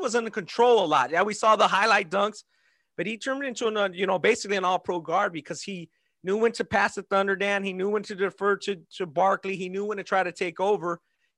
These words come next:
and, and, and it worked good. You know, he, he can explode in tight quarters. I'm not sure J D can explode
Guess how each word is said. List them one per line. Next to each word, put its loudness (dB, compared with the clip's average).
and, -2
and, -6
and -4
it 0
worked 2
good. 2
You -6
know, -2
he, -4
he -8
can -4
explode -2
in -8
tight -4
quarters. 0
I'm -8
not -4
sure -4
J -2
D -8
can -10
explode 2